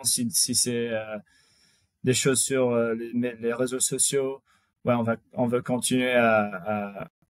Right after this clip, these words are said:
à récolter des fonds pour Sportogration, à participer dans leurs événements aussi, et pour, euh, pour, euh, venir, euh, to reach,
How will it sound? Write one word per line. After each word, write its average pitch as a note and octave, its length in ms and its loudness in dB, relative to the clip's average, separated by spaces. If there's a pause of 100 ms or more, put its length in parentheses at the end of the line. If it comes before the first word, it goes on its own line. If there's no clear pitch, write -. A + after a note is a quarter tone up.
(200)
à G#2+ 280 2
récolter A#2 460 2
des A#2+ 140 2
fonds B2 240 0
pour A#2 160 -6
Sportogration, A#2+ 840 0
à G#2+ 260 -4 (180)
participer B2 640 2
dans A#2 140 0
leurs A#2 440 -4
événements B2+ 340 -2
aussi, C#3+ 460 0 (500)
et A2 220 0 (100)
pour, A#2 300 4
euh, G#2 260 0 (1120)
pour, A#2 300 4
euh, G#2 280 -4 (1400)
venir, B2 440 0
euh, A2 100 -6 (580)
to A2+ 180 0
reach, - 440 -2